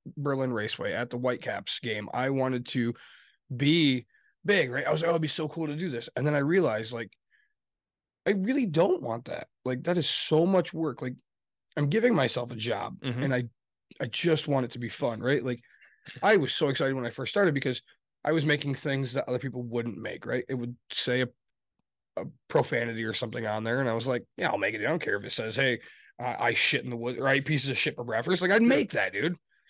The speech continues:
Speaker 1: "Bear, do bears shit in the woods?" I don't know, but I do, right? Like,
Speaker 2: Yeah.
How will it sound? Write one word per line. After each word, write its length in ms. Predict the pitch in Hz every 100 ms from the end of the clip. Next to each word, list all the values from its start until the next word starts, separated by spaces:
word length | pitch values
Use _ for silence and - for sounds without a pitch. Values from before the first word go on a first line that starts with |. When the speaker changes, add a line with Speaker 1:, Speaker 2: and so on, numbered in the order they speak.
| _ _ -
Speaker 1:
"Bear, 300 | 143 - 160
do 140 | 139
bears 220 | 160 160
shit 180 | 160 151
in 40 | 156
the 40 |
woods?" 220 | 156 143
I 140 | 123 143
don't 120 | 240
know, 140 | 190
but 100 | 190
I 200 | 185 220
do, 260 | 175 151 175
right? 200 | 147 165
Like, 120 | 143
Speaker 2:
Yeah. 100 | 139